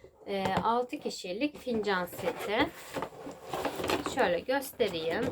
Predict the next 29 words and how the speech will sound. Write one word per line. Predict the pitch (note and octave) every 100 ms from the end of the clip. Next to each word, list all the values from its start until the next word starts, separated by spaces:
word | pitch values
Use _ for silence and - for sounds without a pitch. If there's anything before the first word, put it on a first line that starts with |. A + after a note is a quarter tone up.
| -
İçerisinde | - C#4 C4 - B3 G#3+ F#3+ G3 A3
altı | G#3+ A3 A3 -
tane | A#3+ G3 F#3
tabağı | - B3 F#3+ F#3+ F3+
bulunuyor. | F3+ F3 F#3 F#3 A3+ B3+
Tabağını | - A#3 G#3 G#3+ A3+ A3+
çok | C4 B3
sevmiştim | - F#3+ E3+ - F3+
zaten. | F3+ E3+ A3+
Çok | A3+ B3+
severek | - G#3 G3+ G#3 G#3+ G#3+
aldım | G3 E3+ F#3
ben | F3 E3 E3+
bunu. | E3 B3 E4 - - - - -
E, | G3+ G3
gördüm. | F#3 A#3+ B3+ C#4 C#4 D4+ G4 -
Çok | - C4+ C4
beğendim. | D4+ C4 A3+ G3+ A#3+ F4+
Sonra | - - A3+ G#3+
gidip | G3+ A#3+ C#4 _ _ _ _
aldık. | - G3 F3+ E3+ F#3+ C4 - _ _ _
Şu | _ A#3+
şekilde | B3 - F3 E3+ E3
de | F#3+ C#4+ D4+ - -
krem | C4 A#3 G#3+ F#3
rengi | E3 E3 G3
sade | - A#3 F#3 D#3+ D#3+ A3
iç | - -
bardakları | F#3 F3+ - - E3